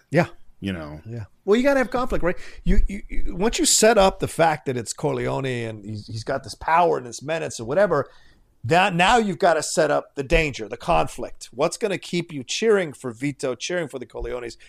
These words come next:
Speaker 1: You have to set up, you know, an equally dangerous, um, antagonist that can go in many different directions. And so this is, it, once they've set everything up and shown you what they can do,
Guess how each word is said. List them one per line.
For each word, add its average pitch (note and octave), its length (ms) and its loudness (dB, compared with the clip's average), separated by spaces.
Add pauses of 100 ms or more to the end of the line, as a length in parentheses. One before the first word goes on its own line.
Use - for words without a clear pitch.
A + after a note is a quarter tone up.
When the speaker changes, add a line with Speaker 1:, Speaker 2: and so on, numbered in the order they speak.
(140)
Speaker 1:
You - 80 -10
have D#3 320 2
to B2 100 -12
set C3+ 260 -4
up, A2+ 240 -6 (400)
you B2 140 -6
know, A#2 320 -2
an C3 160 -4 (100)
equally C#3+ 640 -4 (100)
dangerous, C#3 960 -8 (340)
um, G#2 760 -4 (260)
antagonist - 880 -2 (120)
that A#2+ 200 -6
can A#2 240 -8
go B2+ 580 0
in A#2+ 140 -12
many A#2+ 200 -8
different A2 280 -12
directions. G#2 600 -12 (380)
And - 160 -14
so G#2 340 -8
this A#2+ 220 -6
is, - 260 -12
it, B2 240 -14
once D#3 220 -6
they've E3 160 -2
set F#3 220 0
everything A3+ 280 -4
up A#3+ 200 -2
and C#3+ 120 -6
shown E3 220 -6
you D#3 80 -8
what D#3 140 -4
they C#3 80 -14
can C3+ 100 -14
do, F3+ 240 -2